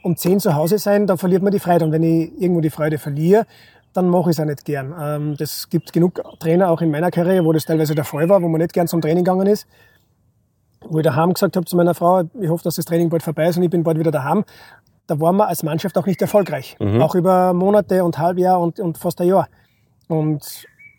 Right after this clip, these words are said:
Speaker 1: das war immer das Gleiche. Wenn, äh, wenn ich mich daheim, wenn ich daheim weggefahren bin und mir gefreut habe aufs Training, äh, hat's vielleicht nach dem Training nur eine Stunde, eineinhalb Stunden mehr gedauert. Und das war dann auch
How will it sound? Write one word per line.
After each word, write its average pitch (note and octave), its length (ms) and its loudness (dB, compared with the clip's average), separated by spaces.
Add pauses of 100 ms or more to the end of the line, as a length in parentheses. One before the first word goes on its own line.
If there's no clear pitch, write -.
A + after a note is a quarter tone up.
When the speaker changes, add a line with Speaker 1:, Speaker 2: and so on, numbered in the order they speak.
(120)
Speaker 1:
das D#3 160 -6
war D#3+ 80 0
immer F3 180 2
das F#3+ 160 0
Gleiche. F#3 280 2
Wenn, D#3 380 0 (680)
äh, D3 220 -4
wenn D#3 80 0
ich D#3 80 2
mich D#3+ 80 2
daheim, D#3+ 460 0
wenn D#3+ 120 -2
ich D#3+ 60 0
daheim D#3 180 0
weggefahren F3 240 0
bin F#3+ 120 4
und F3 280 0
mir E3+ 180 0
gefreut E3+ 300 0
habe F3 100 2
aufs E3 140 0
Training, F3 380 0 (420)
äh, - 60 -8
hat's E3 320 0
vielleicht E3+ 240 0
nach F3 100 0
dem F3+ 120 0
Training E3+ 220 2
nur E3+ 120 2
eine D#3+ 100 0
Stunde, F3+ 260 -2
eineinhalb E3 220 0
Stunden D#3 220 -4
mehr D#3 100 0
gedauert. F#3+ 300 4
Und F#3 160 -6 (720)
das - 260 -8
war F3 100 -2
dann F3+ 140 0
auch F3 240 -4